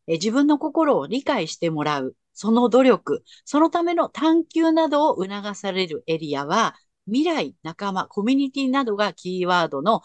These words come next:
えー、仲間と未来の領域になります。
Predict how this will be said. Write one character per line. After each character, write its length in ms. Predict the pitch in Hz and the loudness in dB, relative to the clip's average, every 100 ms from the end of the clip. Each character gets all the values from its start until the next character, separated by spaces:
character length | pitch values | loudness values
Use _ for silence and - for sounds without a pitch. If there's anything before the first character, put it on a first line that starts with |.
| - - | -8 -12
え 80 | 147 | -8
ー、 60 | 147 | -6
仲 260 | 147 196 | -4 0
間 140 | 180 175 | 0 2
と 140 | 143 | 0
未 160 | 143 165 | 0 0
来 220 | 151 139 | 2 2
の 140 | 202 | 2
領 240 | 247 208 175 | 2 2 0
域 180 | - | -4
に 140 | 175 254 | -4 -2
な 100 | 190 | -2
り 100 | 156 | -4
ま 140 | 156 | -8
す。 220 | 151 131 | -8 -10